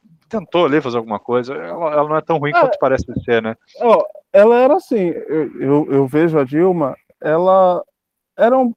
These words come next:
Speaker 2: é uma progressista moderna, mas só que, ah, quando você fala, tanto que ela era P D T quando ela se,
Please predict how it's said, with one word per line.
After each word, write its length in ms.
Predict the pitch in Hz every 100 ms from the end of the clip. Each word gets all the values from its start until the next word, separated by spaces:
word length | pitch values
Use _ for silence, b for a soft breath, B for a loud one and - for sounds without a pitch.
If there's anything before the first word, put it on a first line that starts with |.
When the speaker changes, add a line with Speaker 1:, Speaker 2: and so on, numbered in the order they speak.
| -
Speaker 2:
é 60 | 208
uma 140 | 240
progressista 680 | - 240 233 214 - - 226
moderna, 580 | 233 208 180 175 170
mas 300 | 160 190 214
só 180 | - 214
que, 380 | 208 - 170 135 _ _ _ _ _ _ _ _ _ -
ah, 320 | 139 139 131 -
quando 180 | 165
você 280 | 170 170 175
fala, 260 | - 165 190
tanto 300 | - 233 -
que 80 | 349
ela 260 | 392 269
era 180 | 202 208
P 200 | 196 233
D 160 | 427 415
T 280 | - 180
quando 240 | 185 175 156
ela 140 | 151
se, 340 | 139 156 143